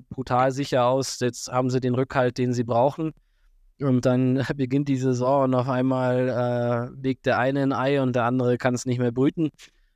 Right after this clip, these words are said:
Also, ähm, ist schwierig, da aber jetzt noch viel zu früh in der ihrer Saison. Also, wir sagen ja schon, dass in der D E L und in der Oberliga noch viel Eishockey zu spielen ist.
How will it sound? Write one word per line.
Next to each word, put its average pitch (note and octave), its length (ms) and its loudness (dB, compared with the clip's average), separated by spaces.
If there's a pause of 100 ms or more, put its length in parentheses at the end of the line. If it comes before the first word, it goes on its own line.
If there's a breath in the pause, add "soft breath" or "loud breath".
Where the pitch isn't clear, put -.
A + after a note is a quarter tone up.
(160)
Also, B2+ 420 2 (580)
ähm, A#2 500 2 (800)
ist B2 140 2
schwierig, D#3 600 2 (300)
da B2 420 2 (100)
aber A#2+ 220 4
jetzt B2 420 0
noch A#2 200 0
viel C#3 200 0
zu - 160 -8
früh C3 440 0
in A#2 280 -2
der A#2+ 200 2
ihrer A#2 260 2
Saison. A2 320 0
Also, G#2+ 320 0 (320)
wir A2+ 100 -2
sagen A#2+ 200 2
ja B2 60 2
schon, A#2+ 140 0
dass A#2 160 0
in A#2+ 60 0
der A2+ 100 0
D A2 240 -2
E - 20 0
L B2 200 2
und A#2 80 2
in A2 140 0
der G#2 120 0
Oberliga A2 460 0
noch A2 160 -2
viel A#2 220 0
Eishockey A2+ 460 -2
zu - 120 -8
spielen A#2+ 400 -2
ist. B2+ 240 0